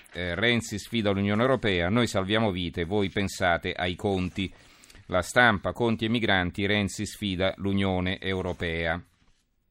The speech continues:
Quotidiano Nazionale, Il Giorno della Nazione, Resto di Carlino.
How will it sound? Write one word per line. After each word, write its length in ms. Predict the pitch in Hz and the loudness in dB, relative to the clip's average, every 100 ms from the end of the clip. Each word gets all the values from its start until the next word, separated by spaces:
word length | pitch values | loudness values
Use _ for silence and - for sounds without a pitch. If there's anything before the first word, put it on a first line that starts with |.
| _ _ - - | _ _ -20 -8
Quotidiano 520 | 110 107 104 101 98 | -6 -4 0 0 2
Nazionale, 640 | 95 - 101 98 98 92 | 2 0 -2 2 4 2
Il 80 | 87 | 0
Giorno 220 | 82 92 | -2 -2
della 120 | 87 87 | 0 -2
Nazione, 300 | 87 101 95 | -2 -4 -2
Resto 260 | 101 - | -2 0
di 100 | 120 | 0
Carlino. 500 | 127 139 143 104 80 | 0 0 2 2 0